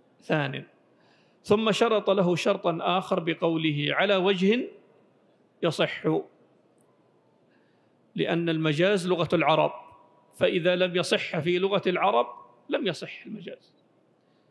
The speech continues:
قال: "والمجاز اللفظ المستعمل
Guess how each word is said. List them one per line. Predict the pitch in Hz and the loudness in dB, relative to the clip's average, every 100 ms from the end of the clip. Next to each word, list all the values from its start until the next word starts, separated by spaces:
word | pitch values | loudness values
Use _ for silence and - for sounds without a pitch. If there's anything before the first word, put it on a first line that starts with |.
| _ 156 | _ -2
قال: | 165 180 190 - | 0 0 -4 -2
"والمجاز | 170 170 165 156 175 170 156 | -2 0 -2 0 0 -2 -2
اللفظ | 165 156 151 165 | -2 -2 -2 -4
المستعمل | 160 156 151 - 165 160 165 165 185 | -2 -2 -2 0 0 2 0 0 -2